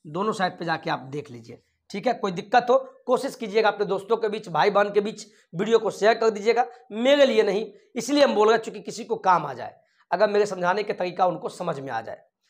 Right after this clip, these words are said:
ठीक है, साइबर कैफे जाके सभी डॉक्यूमेंट को फाइलिंग करके ले जाना है। ठीक है, खासकर महिला साथी, आपको मैं बता दूं,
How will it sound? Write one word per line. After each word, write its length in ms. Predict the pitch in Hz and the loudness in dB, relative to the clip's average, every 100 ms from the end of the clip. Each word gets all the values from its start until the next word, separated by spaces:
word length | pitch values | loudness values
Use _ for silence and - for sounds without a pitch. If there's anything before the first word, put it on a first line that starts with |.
| _ - | _ -16
ठीक 160 | 233 | 0
है, 280 | 233 - - | 0 0 -20
साइबर 360 | - 190 202 226 | 0 2 4 4
कैफे 320 | 220 190 190 165 | 2 0 -2 2
जाके 420 | 185 202 220 220 220 - | 2 4 4 4 2 -14
सभी 300 | - 208 233 | 2 2 4
डॉक्यूमेंट 460 | 208 202 190 202 - | 2 2 2 2 0
को 100 | 175 | -4
फाइलिंग 400 | - 180 214 220 | 2 2 2 2
करके 340 | 220 214 233 233 - 185 | 2 4 2 0 -12 -6
ले 200 | 180 175 | -4 -2
जाना 260 | 139 120 | -4 -8
है। 180 | 117 - _ _ _ | -12 -16 _ _ _
ठीक 160 | 214 - | -4 -4
है, 60 | |
खासकर 400 | - 190 190 180 | 2 0 2 -2
महिला 260 | 170 185 214 | 2 2 4
साथी, 380 | 208 208 233 240 _ _ | 2 0 -4 -12 _ _
आपको 280 | 202 220 202 | 0 2 0
मैं 120 | 180 | -2
बता 260 | 160 156 202 | -2 2 2
दूं, 180 | 208 | 2